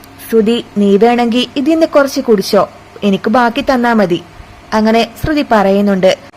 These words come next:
"എനിക്ക് വേണ്ട ശ്രുതി, നിന്റെ അമ്മായിയമ്മ നിനക്ക് വേണ്ടി ഉണ്ടാക്കിയതല്ലേ, നീ തന്നെ കുടിച്ചാ മതി." അങ്ങനെ ശ്രുതി പറഞ്ഞത് രേവതി മാറി നിന്നും കേൾക്കുന്നുണ്ട്. "അമ്മേ, ഞാൻ ഫേസ് വാഷ് ചെയ്ത് വന്നിട്ട് കുടിച്ചോളാം,"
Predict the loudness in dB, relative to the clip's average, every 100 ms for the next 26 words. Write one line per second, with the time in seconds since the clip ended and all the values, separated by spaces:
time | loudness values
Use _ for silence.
0 | 0 2 2 0 2 2 2 0 0 0
1 | 2 0 -2 -4 0 2 2 2 2 2
2 | 2 0 -2 -2 -2 -2 0 0 2 0
3 | 0 -2 -2 0 2 0 -2 -4 -6 -2
4 | 0 0 0 -2 -2 -2 -2 -2 -4 -6
5 | -12 -10 -6 -6 -4 -2 -2 0 0 0
6 | 0 0 0 0 -4 0 0 0 -2 -2
7 | 0 0 0 -2 -2 -2 -2 -2 -2 -2
8 | 0 -2 -2 -12 -20 -14 -4 0 0 -2
9 | -6 -6 0 2 2 0 -2 -2 0 0
10 | 2 0 0 -2 0 0 0 0 2 0